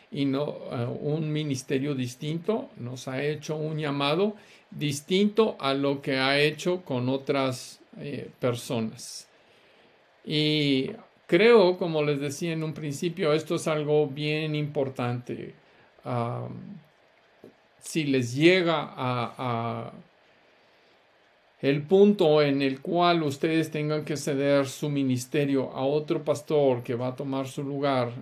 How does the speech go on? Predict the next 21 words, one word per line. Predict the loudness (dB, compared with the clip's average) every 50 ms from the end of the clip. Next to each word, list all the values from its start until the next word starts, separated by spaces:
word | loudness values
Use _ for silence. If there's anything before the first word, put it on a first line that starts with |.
| -12 -8
ustedes | -8 -8 -8 -6 -6 -4 -4 -2 -2 -2
necesitan | -4 -4 -6 -4 -6 -6 -6 -8 -12 -8 -6 -6 -4
preparar | -2 -4 -4 -2 -2 -4 -2 -2 -4 -4
a |
la | -4 -2 -2
iglesia | -2 -2 -2 -2 0 0 -2 -2 -4 -6 -4 -4 -4 -6 -8
y | -8
hacerles | -8 -8 -8 -8 -6 -6 -6 -6 -4
ver | -2 0 2 2 0 0 -2 -8 -12 -10
que | -10 -10 -10 -6
cada | -4 -4 -2 -2 -2 -4 -4
pastor | -4 -6 -6 -2 -2 0 0 0 -2 -4 -10 _ _ -20 -20 -20 -20 _ _ _ _ _ -18 -8
tiene | -2 0 2 2 4 4 4 4 4 2 2 -2 -6
su | -10 -12 -10 -10 -10 -10 -10 -4
posición | -2 -2 -2 -2 -4 -6 -6 -4 -4 -2 -2 -2 -2 -2 0
dentro | 0 2 2 0 -2 -2 -2 -2 -2
del | -2 -2 -2 -2 -2 -2 -4
llamado | -6 -6 -6 -6 -6 -4 -4 -4 -2
de, | -2 -4 -4 -6 -8 -10 _ _ _ -8
de | -6 -4
Dios, | -2 -2 0 2 0 0 -2 -4 -12